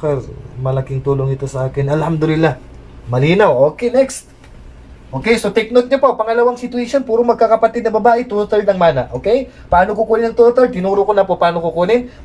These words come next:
At i-divide mo na lang sa dami nila. Mm-mm. Next. Pangatlo po na situation, kung nakafollow po kayo sa tafsir ng Suratul Nisa, verse eleven,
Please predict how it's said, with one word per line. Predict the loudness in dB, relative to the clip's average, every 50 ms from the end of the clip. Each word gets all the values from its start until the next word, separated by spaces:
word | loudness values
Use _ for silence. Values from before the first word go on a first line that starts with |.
| -2
At | 0 0 0 -2 -4
i-divide | -10 -6 -4 -2 -2 0 2 2 0 0 0
mo | -2 -2
na | 0 2
lang | 2 0 0
sa | 0 0 2
dami | 2 2 0 -2 -4 -8
nila. | -8 -8 -10 -12 -14 -18 -20 -20 -20 -20 -20 -20 -20 -20 -20 -20 -20 -20 -20 -20 -20 -20 -20 -20 -20 -20 -20 -20 -20 -20 -12 -10
Mm-mm. | -8 -8 -6 -6 -6 -8 -8 -12 -16 -20 -18 -16 -16 -16 -16 -18 -20 -20 -20 -20 -20 -20 -20 -20 -20 -18 -16 -16 -16 -18 -18 -20 -20 -20 -20 -18 -16 -16 -16 -16 -16 -16 -16 -16 -16 -18 -18 -20 -20 -20 -20 -20 -20 -20 -20 -20 -20 -20 -18 -18 -18 -18 -10 -4
Next. | 0 0 0 0 -4 -10 -18 -20 -20 -20 -20 -20 -20 -20 -20 -20 -20 -20 -20 -20 -20 -20 -20 -20 -20 -20 -20 -20 -20 -20 -20 -20 -20 -20 -20 -20 -20 -20 -20 -20 -20 -20 -20 -20 -20 -20 -20 -20 -20 -20 -20 -20 -20 -20 -20 -20 -20 -20 -20 -20 -20 -20 -20 -20 -20 -20 -20 -20 -20 -20 -20 -20 -20 -20 -8 -4
Pangatlo | 0 2 2 2 2 0 -2 -2 0
po | -2 -4
na | -4
situation, | -4 -8 -10 -10 -8 -8 -6 -2 0 0 0 0 -2 -6 -12 -16 -20 -20 -20 -20 -20 -20 -20 -20 -20 -20 -20 -20 -20 -20 -20 -20 -16 -6 -2
kung | 0 0
nakafollow | 2 2 0 2 2 2 2 2 0
po | -4 -6 -2 0
kayo | 0 2 2 2
sa | 2 4 6 6 4 4 2
tafsir | 0 0 0 0 2 2 2 2
ng | 2 0 -4
Suratul | -2 0 2 2 2 2 0 -2
Nisa, | 0 -2 0 2 2 2
verse | 4 2 2 2 0
eleven, | 0 0 2 2 4 2 2 2 0